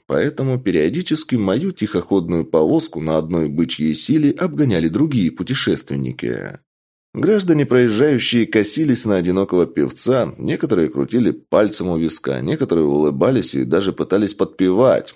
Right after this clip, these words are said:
но русского языка здесь никто не знал.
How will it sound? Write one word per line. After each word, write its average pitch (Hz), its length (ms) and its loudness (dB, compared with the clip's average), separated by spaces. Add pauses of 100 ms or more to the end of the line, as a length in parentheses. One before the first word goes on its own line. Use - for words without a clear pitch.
(100)
но 110 380 -4
русского 85 380 -2
языка 78 500 0
здесь 104 300 -4
никто 90 320 -4
не 101 160 -2
знал. 73 600 -6